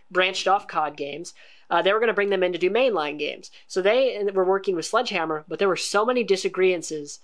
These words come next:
disagreements, not disagreements, disagreements on, uh, how the game was gonna work. So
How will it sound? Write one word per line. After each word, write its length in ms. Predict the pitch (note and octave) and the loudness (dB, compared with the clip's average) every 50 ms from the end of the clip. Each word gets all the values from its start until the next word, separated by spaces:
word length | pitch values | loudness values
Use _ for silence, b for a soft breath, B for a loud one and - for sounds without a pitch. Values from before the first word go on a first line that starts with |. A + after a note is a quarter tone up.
| _ - _ - - - - - - - | _ -20 _ -20 -20 -20 -16 -10 -8 -6
disagreements, 580 | E3+ E3 F3+ D#3 F#3 G#3 F3+ D3 C3+ - - | -4 -4 -2 2 2 2 2 2 -4 -6 -6
not 180 | - G3 F3 - | -8 -8 -8 -8
disagreements, 600 | - D#3+ - - - D3+ D3 C3+ - C#3+ C#3+ - _ - | -10 -12 -12 -12 -10 -10 -10 -10 -10 -14 -18 -18 _ -12
disagreements 720 | - F3 - F#3 D#3 F3+ G#3 A3+ G3 D#3 C#3+ D3 - - - - | -8 -4 -4 -2 2 2 2 2 2 0 -2 -4 -8 -12 -8 -4
on, 420 | E3+ D#3+ D#3+ D#3 D3+ D3 D3 D3 | -2 0 0 0 -2 -4 -6 -10
uh, 380 | D3 D3+ D3 C#3+ C#3 C#3 C#3+ - - - - | -10 -10 -10 -10 -10 -12 -16 -20 -20 -12 -4
how 180 | - F#3+ G#3 | 0 0 0
the 80 | G3 G#3 | 2 2
game 220 | F#3 F3+ E3+ E3 | 0 0 0 0
was 120 | E3+ D#3+ D3 | -2 -4 -6
gonna 160 | D3+ C#3+ C3+ | -6 -6 -4
work. 400 | C3 D#3 F3 D3 - - - - _ b b b b b b b b | 0 0 0 0 0 -4 -12 -20 _ b b b b b b b b
So 640 | - - - - G#3 F#3+ F#3 F3+ E3+ E3 E3 D#3+ - | -10 -6 -2 0 2 2 4 2 2 2 0 -2 -6